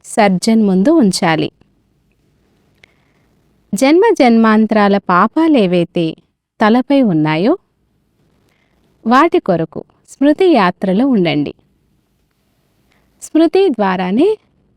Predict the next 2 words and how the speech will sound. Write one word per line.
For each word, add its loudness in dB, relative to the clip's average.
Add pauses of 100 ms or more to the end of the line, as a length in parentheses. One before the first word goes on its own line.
(480)
పాపాలు -2
సమాప్తమవుతాయి. -2